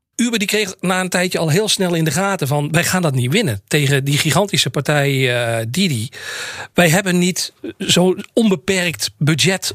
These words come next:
om daar maar kortingen weg te blijven geven." Dat, dat kostte gewoon, elke dag kostte dat gewoon heel erg veel geld om überhaupt te opereren in China. Dus toen, toen Uber het, eh, besef had,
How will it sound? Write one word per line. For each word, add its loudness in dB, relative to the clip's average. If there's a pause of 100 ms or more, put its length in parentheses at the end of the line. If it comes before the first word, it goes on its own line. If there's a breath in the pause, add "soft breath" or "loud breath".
om 2
daar 0
maar 0
kortingen 0
weg 0
te -6
blijven 0
geven." -4 (400 loud breath)
Dat, 0
dat 0
kostte 2
gewoon, 2
elke 0
dag 0
kostte -2
dat 0
gewoon -2
heel 0
erg -2
veel 0
geld 0
om -2 (100)
überhaupt 2
te -2
opereren 0
in -4
China. -4 (760 loud breath)
Dus 2
toen, 0 (120)
toen 2
Uber 0
het, -6
eh, 0
besef -2
had, -4